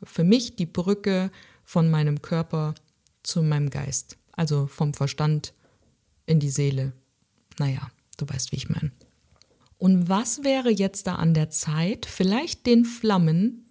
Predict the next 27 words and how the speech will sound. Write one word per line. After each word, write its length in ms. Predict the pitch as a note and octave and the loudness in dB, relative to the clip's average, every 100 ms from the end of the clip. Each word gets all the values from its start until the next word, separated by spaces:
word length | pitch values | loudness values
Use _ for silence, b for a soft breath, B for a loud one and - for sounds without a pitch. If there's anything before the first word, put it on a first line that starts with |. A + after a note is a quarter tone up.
| - | -6
also 100 | E3+ | 0
dem 160 | E3+ | 0
Feuer 400 | E3+ - F#3+ F3 D#3+ | 0 0 0 2 2
im 180 | D#3+ | 2
wahrsten 440 | D#3 E3 - F3 E3 | 2 -2 -2 0 0
Sinne, 360 | D#3+ E3+ F#3+ b b b b b | 2 2 2 b b b b b
zu 140 | - - | -4 0
übergeben? 580 | G#3+ G3 F#3+ F3 C#3+ - _ _ | 2 4 4 2 0 -4 _ _
Was 280 | F3+ B3 B3 | -2 0 2
wäre 220 | B3 A3 | 2 4
jetzt 320 | G#3 G#3 - | 2 2 0
an 100 | F3+ | 0
der 160 | F3 E3+ | 0 0
Zeit, 400 | - F#3 A#3 A#3 | -2 0 -2 -2
was 180 | F#3 F3+ | -4 -4
ich 200 | - - | -6 -2
den 260 | E3 E3+ _ | 0 -2 _
Flammen 680 | - - F#3 G3 A3 G#3+ G#3+ | -20 0 2 6 8 8 4
übergeben 640 | G#3+ F#3+ F#3 - A3 A#3 F3 | 2 0 0 2 4 4 4
könnte, 540 | - D3 D3 D3 C#3 b b b b | 2 0 0 -2 -4 b b b b
damit 380 | - F#3 A#3 A#3+ | 2 4 4 2
es 100 | A#3+ | 0
sich 300 | A#3 A#3 A#3 B B | 2 0 -2 B B
vielleicht 340 | - A3+ A#3+ B3+ | -6 -4 -4 -2
ins 160 | A#3 | -2
Positive 640 | - C4 B3+ A#3+ E3 D3+ C#3 | 0 0 0 0 -2 -2 -2
wandelt? 440 | C3+ C3 C#3 | -2 -2 -4